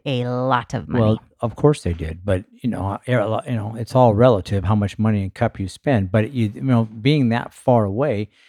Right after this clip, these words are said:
Speaker 2: your business model, you know, had to change. You physically had to move people to that area and have them, you know, relocate. Uh, you had to be very self-reliant. You had to have a lot of the machinery and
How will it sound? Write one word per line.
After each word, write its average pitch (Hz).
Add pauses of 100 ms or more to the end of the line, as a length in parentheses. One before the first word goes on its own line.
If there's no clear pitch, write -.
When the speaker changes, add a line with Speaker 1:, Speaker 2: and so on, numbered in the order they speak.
(180)
Speaker 2:
your 127
business 127
model, 104 (280)
you 123
know, 117 (320)
had 117
to 107
change. 101
You 123
physically 135
had 110
to 101
move 107 (100)
people 104 (220)
to 127
that 110
area 110
and 104
have 101
them, 101 (420)
you 120
know, 98
relocate. 110 (480)
Uh, 117
you 113
had 117
to 110
be 104
very 107
self-reliant. 117
You 120
had 107
to 104
have 104
a 110
lot 110
of 107
the 110
machinery 107
and 101